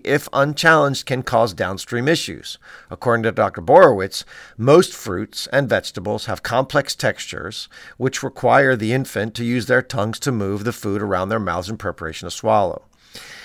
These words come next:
The infant's ability to use their tongues to manipulate food in their mouth appears to be more dependent upon their experiences with textured food than on any particular developmental stage.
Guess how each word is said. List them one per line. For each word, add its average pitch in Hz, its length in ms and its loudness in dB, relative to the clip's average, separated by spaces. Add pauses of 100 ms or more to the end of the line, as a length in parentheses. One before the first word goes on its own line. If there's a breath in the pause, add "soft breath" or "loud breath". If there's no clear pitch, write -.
(140 loud breath)
The 131 100 2
infant's 147 260 2
ability 147 380 4
to 117 140 -6
use 143 220 4
their 123 140 0
tongues 104 640 -6
to 135 80 -6
manipulate 127 560 2
food 98 360 -4
in 151 220 2
their 127 160 4
mouth 85 360 -6
appears 151 400 0
to 135 160 -2
be 113 200 -2
more 113 300 4
dependent 113 460 -2
upon 98 340 -2
their 113 140 2
experiences 101 580 -6
with 107 200 -8
textured 113 500 -4
food 98 380 -6
than 101 160 0
on 101 160 0
any 110 160 -2
particular 110 480 -4
developmental 87 520 -6
stage. 110 640 -4